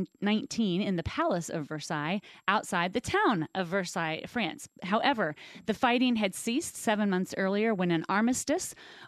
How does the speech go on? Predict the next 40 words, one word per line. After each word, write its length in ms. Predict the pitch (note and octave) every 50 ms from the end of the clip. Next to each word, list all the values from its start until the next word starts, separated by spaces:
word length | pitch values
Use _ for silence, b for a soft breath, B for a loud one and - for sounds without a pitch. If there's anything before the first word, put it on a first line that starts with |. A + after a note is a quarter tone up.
| B
or 220 | - G3 F#3 F3 E3+
a 80 | E3+
temporary 560 | - - C4 B3+ B3+ B3 A#3+ A3 G#3 G#3 G3+
cessation 580 | G#3 - - F#3+ - - G#3 G3+ G3+ - G3 F3
of 80 | E3+ -
hostilities 720 | F3 E3 F3 - - - F#3+ F#3+ G3+ G3+ - A3+ G#3+ A3+
between 280 | G3+ F#3+ F#3 - F3+ E3
the 120 | D#3+ -
Allied 360 | - D#3+ E3 F#3 G3 G#3 G3+ G3
nations 400 | F#3+ G3 G#3+ - A#3+ A#3 G#3+ F#3
and 100 | E3+ D#3+
Germany, 340 | - F3+ F3+ G3 G#3 G#3+
went 160 | G3 F#3 F#3 -
into 200 | F3 - F3 D#3+
effect 320 | D#3+ - G3 A#3 - -
on 140 | - F#3 F3
the 100 | D#3+ D#3+
eleventh 560 | D#3 E3 E3 E3 E3+ F#3+ A3 C#4+ D4+ C#4+ - -
hour 300 | - E3 D#3+ D#3 D#3+ E3
of 160 | - F3+ D3
the 120 | - E3+
eleventh 520 | E3 D#3+ D#3+ F#3 G#3+ A#3 A#3 C4+ C4+ B3 -
day 260 | - F3 E3 D#3+ D#3+
of 140 | - E3 C#3+
the 160 | E3+ D#3+ D#3+
eleventh 540 | D#3 C#3 D#3+ D#3+ E3 D#3+ D#3 D#3+ D#3 - - _
month. 280 | - F3 G3+ B3 C#4 -
And 120 | - -
for 100 | - F#3+
that 200 | F3 G#3 A#3+ -
reason, 400 | - F#3 F3+ D#3+ E3+ F3+ F3+ F#3 - B B B B B B B
November 560 | G3+ G#3+ G3+ G3 A3+ A#3 A#3+ B3 B3 C4 B3+ -
eleventh, 500 | - F#3+ F#3 F#3+ F#3 F3+ G3+ G3+ G#3 - -
nineteen 560 | F#3 F#3+ G#3 F#3 - - - G3+ G#3 F#3 - -
eighteen 400 | F#3+ F#3+ - - - A3 G#3+ F#3
is 140 | E3+ E3+ -
generally 480 | - A3 B3+ D#4 F4 E4+ D#4+ C#4+ C4
regarded 460 | A#3 A3 G3+ G3+ A3+ C4 A3 G3+ F#3
as 180 | - - F#3 E3
the 160 | D#3+ F#3 -